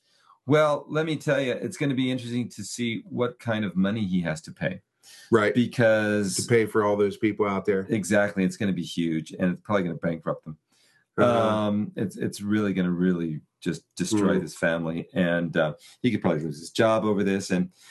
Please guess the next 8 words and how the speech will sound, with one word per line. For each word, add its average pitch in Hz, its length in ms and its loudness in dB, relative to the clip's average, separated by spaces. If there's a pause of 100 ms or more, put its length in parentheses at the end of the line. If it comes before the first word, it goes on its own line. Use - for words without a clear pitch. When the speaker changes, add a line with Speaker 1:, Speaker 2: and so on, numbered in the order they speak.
(280)
Speaker 1:
the 135 120 4
thing 160 260 2
is, 156 240 2
though, 113 340 4 (1700)
you 117 100 0
know, - 160 0
kicking 143 300 2
this 120 180 0